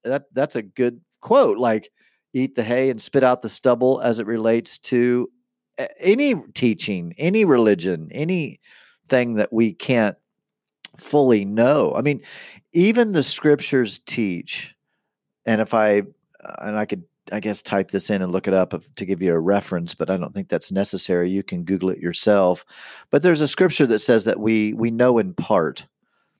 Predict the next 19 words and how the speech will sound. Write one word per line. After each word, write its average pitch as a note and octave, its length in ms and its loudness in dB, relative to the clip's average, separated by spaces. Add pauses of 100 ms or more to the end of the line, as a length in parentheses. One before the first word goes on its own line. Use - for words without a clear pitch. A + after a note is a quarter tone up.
(360)
You A#2 100 -10
know, A2+ 120 -2
we B2 160 0
don't D#3 220 -4 (100)
know B2 480 2
fully. F2+ 760 -2 (720)
And A#2 180 -6
so, A2+ 500 2 (280)
and C3 140 -4
I, C3+ 120 -2
and C#3+ 140 -2
I C#3 80 -2
get G3+ 200 -2
in A3 80 -10
this, A#2+ 260 -6
this A2 320 -8
discussion B2+ 720 -6
with F#2+ 180 -10
people G2 540 -4